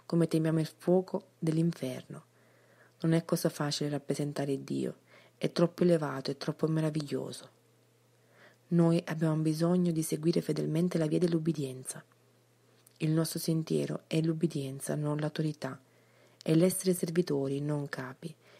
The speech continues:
È l'essere schiavi, non governanti. Sia Mosè che Davide furono grandi autorità, ma nessuno dei due tentò di stabilire da sé una propria autorità.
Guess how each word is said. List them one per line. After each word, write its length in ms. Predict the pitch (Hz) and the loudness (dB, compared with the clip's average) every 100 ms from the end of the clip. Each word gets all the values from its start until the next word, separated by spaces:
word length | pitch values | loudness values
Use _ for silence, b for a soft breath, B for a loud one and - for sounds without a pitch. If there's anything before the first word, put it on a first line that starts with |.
| b | b
È 100 | - | -2
l'essere 420 | 156 165 165 170 165 | 2 4 4 2 2
schiavi, 480 | - - - 135 | -2 -10 -8 -4
non 220 | 143 147 147 | -2 0 0
governanti. 800 | 135 131 135 131 127 - - - _ _ _ b b b b | -2 -2 -6 -10 -12 -14 -14 -18 _ _ _ b b b b
Sia 240 | - 165 | -2 0
Mosè 320 | 156 156 160 | 2 2 2
che 220 | 160 156 151 | 0 -2 0
Davide 420 | 170 165 160 160 | 0 0 0 -2
furono 320 | - 165 156 | -2 0 0
grandi 300 | 165 180 185 | 2 2 4
autorità, 520 | 175 160 160 - 135 | 2 0 -2 -4 -6
ma 140 | 143 143 | -4 -4
nessuno 380 | 147 - 170 | -4 0 2
dei 160 | 165 156 | 4 2
due 260 | 160 160 165 b b b b b _ _ _ - | 2 0 -2 b b b b b _ _ _ 0
tentò 480 | 165 160 170 170 175 b b - | 2 2 2 0 0 b b -2
di 100 | 175 | 0
stabilire 580 | - 170 165 165 180 | 2 2 4 4 4
da 120 | 165 156 | 4 0
sé 160 | - | 2
una 200 | 175 160 | 2 2
propria 220 | 156 156 | 0 0
autorità. 500 | 151 - 156 - - | 0 0 -2 -6 -10